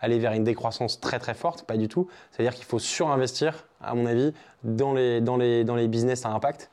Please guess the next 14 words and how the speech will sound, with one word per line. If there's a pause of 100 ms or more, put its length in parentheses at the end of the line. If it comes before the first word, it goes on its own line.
(100)
et
pour
le
coup
désinvestir
dans
les
business
qui
ont,
qui
ont,
qui
ont